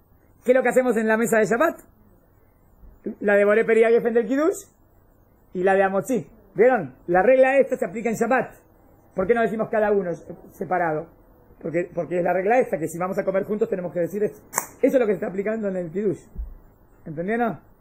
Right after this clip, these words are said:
Sigo. A Balimlón y Tabel le dejó que haga primero. Si no, si no piensan comer todos juntos,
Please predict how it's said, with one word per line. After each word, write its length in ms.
Sigo. 400
A 100
Balimlón 400
y 80
Tabel 220
le 60
dejó 140
que 80
haga 120
primero. 340
Si 160
no, 260
si 160
no 100
piensan 220
comer 220
todos 240
juntos, 840